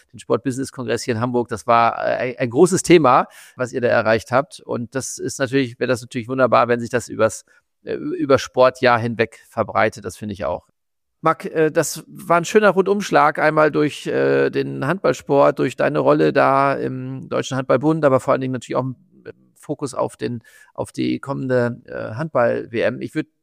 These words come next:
gar nicht so gern lange warten wollen bis in fünf Jahren, sondern vielleicht finden wir, äh, nach der erfolgreichen W M dann hier nochmal die Gelegenheit, so ein kleines Mini-Fazit zu ziehen und wir sehen und hören uns dann hier in diesem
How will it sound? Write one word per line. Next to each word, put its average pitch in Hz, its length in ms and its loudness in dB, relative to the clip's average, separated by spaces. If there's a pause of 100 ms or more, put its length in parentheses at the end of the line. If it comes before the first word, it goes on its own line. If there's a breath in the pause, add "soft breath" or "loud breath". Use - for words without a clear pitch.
(140)
gar 143 140 0
nicht 160 140 -6
so 165 100 -4
gern 143 140 0
lange 147 260 -2
warten 143 280 0
wollen 131 200 -2
bis 117 140 -6
in 123 100 -8
fünf 123 280 -10
Jahren, 127 240 -2
sondern 123 220 -8
vielleicht 127 360 -4
finden 135 240 -10
wir, 127 380 2
äh, 120 200 -2
nach 127 200 -2
der 135 340 2 (260 loud breath)
erfolgreichen 160 600 2
W 147 100 6
M 160 220 6
dann 151 160 6
hier 156 320 4
nochmal 147 300 0
die 143 120 -4
Gelegenheit, 147 380 0
so - 80 -14
ein 139 60 -12
kleines 143 240 -2
Mini-Fazit 139 680 0
zu - 140 -14
ziehen 139 240 -4
und 135 120 -10
wir 139 80 -6
sehen 143 160 -4
und 131 120 -8
hören 139 140 0
uns 143 100 -6
dann 131 120 -8
hier 135 120 -2
in 131 60 -6
diesem 135 260 -8